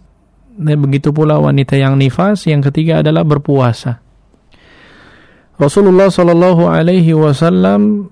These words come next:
dalam hadisnya yang diriwayatkan oleh Al-Imam Bukhari, ia pernah mengatakan, "Bukankah kalau mereka wanita yang haid dilarang salat dan puasa?"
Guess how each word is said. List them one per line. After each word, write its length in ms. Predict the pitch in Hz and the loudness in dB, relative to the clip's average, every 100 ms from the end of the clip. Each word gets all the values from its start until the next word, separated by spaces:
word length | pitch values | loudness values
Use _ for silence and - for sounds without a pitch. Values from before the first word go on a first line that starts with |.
| _ | _
dalam 380 | 160 147 156 143 | -2 0 0 0
hadisnya 800 | 151 170 - 156 165 220 220 180 | 0 -2 0 0 0 -2 -4 -4
yang 180 | 156 151 | -2 0
diriwayatkan 460 | 151 160 156 151 | 0 0 -2 -4
oleh 240 | 151 147 131 | -2 0 0
Al-Imam 480 | 147 147 151 143 | 0 0 0 0
Bukhari, 640 | 139 - 143 143 143 175 233 - _ _ _ _ _ _ _ 143 | -2 0 0 2 0 -2 -6 -14 _ _ _ _ _ _ _ -2
ia 160 | 147 | 0
pernah 240 | 147 151 147 | 0 0 0
mengatakan, 640 | 143 139 127 139 156 151 | 0 0 -2 -2 0 0
"Bukankah 560 | 139 175 175 175 180 175 | 0 0 0 2 0 -2
kalau 320 | 160 156 151 | 0 0 0
mereka 720 | 151 151 - 151 156 170 190 | 0 -2 0 0 2 0 -2
wanita 420 | 151 151 151 151 | 0 0 0 0
yang 220 | 151 139 | 0 0
haid 160 | 151 151 | -2 -2
dilarang 480 | 147 139 139 135 131 | 0 0 0 0 -2
salat 320 | 165 180 156 | -2 0 0
dan 160 | 139 127 | 0 0
puasa?" 560 | 135 127 123 156 220 | 0 -2 0 -2 -4